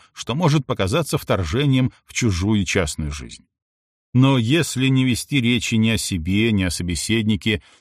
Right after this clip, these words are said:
если не ставить прямых вопросов и не давать категоричных ответов, то о чем останется говорить, кроме как о погоде? Английская беседа поначалу кажется иностранцу бессодержательной,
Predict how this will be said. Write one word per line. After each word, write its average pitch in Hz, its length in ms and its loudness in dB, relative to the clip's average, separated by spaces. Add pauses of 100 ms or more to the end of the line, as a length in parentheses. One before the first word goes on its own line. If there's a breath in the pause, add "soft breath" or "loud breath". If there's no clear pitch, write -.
(100)
если 147 420 2
не 135 160 2
ставить 147 420 -2
прямых 123 340 -2
вопросов 127 600 -2
и 123 80 -2
не 110 100 2
давать 107 360 0
категоричных 117 720 -2
ответов, - 500 -6 (300 loud breath)
то 160 220 2
о 143 100 2
чем 214 320 -2
останется 175 560 -2
говорить, 151 540 0
кроме 95 340 -2
как 92 240 -4
о - 60 -4
погоде? 82 460 -6 (1300)
Английская 139 680 2
беседа 127 580 0
поначалу 123 500 0
кажется 160 400 -2
иностранцу 151 720 0
бессодержательной, 127 1080 0